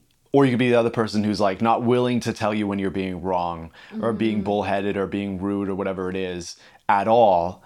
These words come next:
Speaker 2: Mm-hmm.
Speaker 1: And then there's no challenge, there's no growth. And it's just, like, the pale colors of your life of just being too agreeable.
Speaker 2: Yeah, that's
Speaker 1: Yeah.
Speaker 2: it. That is it. And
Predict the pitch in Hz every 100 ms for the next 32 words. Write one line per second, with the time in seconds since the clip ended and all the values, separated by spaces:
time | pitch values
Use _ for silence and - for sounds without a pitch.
0 | - - - 117 117 117 117 101 113 110
1 | 117 113 98 87 98 87 101 104 110 104
2 | 95 98 95 104 98 101 92 90 - -
3 | 101 - 104 101 95 - 98 98 90 82
4 | 80 90 85 95 95 90 - - 87 95
5 | 90 - - _ _ _ _ - 120 123
6 | 120 - 131 123 95 123 117 - - _
7 | _ 208 190 185 180 175 156 - - -
8 | - - 202 208 - 208 185 - - _
9 | 175 - 180 180 180 180 175 165 - -
10 | _ _ - _ _ - 202 185 180 175